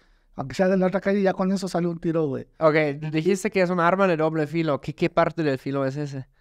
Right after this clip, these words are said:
Speaker 1: Ajá, esa sería como la buena, podría decir yo, güey,
Speaker 2: <laughs>
Speaker 1: de que te sepas defender. Y la mala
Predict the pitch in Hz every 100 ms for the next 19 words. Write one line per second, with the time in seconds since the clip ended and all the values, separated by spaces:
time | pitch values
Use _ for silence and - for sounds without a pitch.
0 | _ _ - - 123 147 151 202 180 151
1 | 156 175 208 185 139 131 143 185 185 185
2 | 165 185 185 151 180 165 196 196 185 147
3 | 143 123 - 151 143 147 151 190 190 165
4 | 151 151 165 190 175 151 151 185 226 277